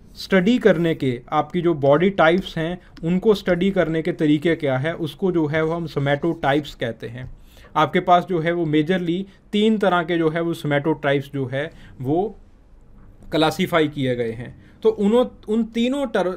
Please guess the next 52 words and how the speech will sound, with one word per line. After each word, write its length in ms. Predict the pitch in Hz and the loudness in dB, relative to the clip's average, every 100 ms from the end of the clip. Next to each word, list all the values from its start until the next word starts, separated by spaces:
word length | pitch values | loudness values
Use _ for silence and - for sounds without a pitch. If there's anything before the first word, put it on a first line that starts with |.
| 165 - | -6 -2
तरह 240 | 175 185 | 0 0
के 120 | 185 | 0
जो 160 | 180 175 - | -2 -2 -4
somatotypes 760 | 156 151 156 165 151 147 147 | -2 -2 -2 -2 0 -2 -2
हैं 60 | 160 | -6
उनको 280 | 147 143 156 | -6 -6 -6
जो 100 | 143 | -4
है 120 | 143 | -6
वो 120 | 151 | -6
स्टडी 360 | 147 - 135 147 | -8 -6 -4 -4
किया 240 | 147 139 131 | -2 -4 -4
जाता 260 | 131 131 | -4 -6
है, 140 | 160 175 | -6 -4
बॉडी 380 | 131 139 180 226 | 0 0 0 0
टाइप्स 340 | 160 147 143 | 0 -2 -4
को 120 | 156 | -8
जो 100 | 143 | -6
है 140 | 135 147 | -4 -4
वो 60 | |
स्टडी 300 | 139 143 135 131 | -4 -6 -4 -4
किया 220 | 127 120 | -6 -8
जाता 300 | 120 120 120 | -8 -14 -18
है। 140 | 123 - - - - 135 | -18 -20 -20 -20 -8 0
Then 260 | 170 220 | 2 4
you 160 | 196 185 | 2 2
have 200 | 175 165 | 0 0
the 100 | 185 | 0
me-, 260 | 151 143 147 | 2 2 2
methodology 640 | 160 160 190 170 156 143 147 | 0 0 -2 0 0 0 0
of 160 | 135 139 | 0 0
the 60 | |
studies। 440 | 139 143 131 131 131 | -4 -4 -2 -4 0
चार 260 | 170 180 180 | 4 4 4
तरह 200 | 170 160 | -2 -4
की 140 | - | -6
जो 120 | 147 139 | -6 -4
है 140 | 151 | -2
वो 120 | 156 | -2
आपके 220 | 131 - | -2 -4
पास 240 | 139 143 139 | -6 -6 -6
मेथडोलॉजीज 760 | 127 127 143 135 143 135 135 127 | -8 -8 -8 -4 -4 -4 -6 -8
हैं, 180 | 139 147 - - - - | -12 -12 -14 -20 -18 -10
जैसे 300 | 131 135 135 | -2 0 2
आपके 220 | 139 135 | 0 0
पास 200 | 135 143 | -4 -4
longitudinal 720 | 135 127 135 139 139 131 135 131 | -4 -4 -4 -4 -6 -4 -6 -6
मेथड 400 | 123 - 139 131 | -6 -8 -10 -8
हो 160 | 127 | -8
गया, 180 | 123 131 | -4 -4
आपके 180 | 123 135 | -4 -6
पास 320 | 131 135 127 | -4 -4 -4
मिक्स्ड 340 | 131 143 - | -4 -4 -6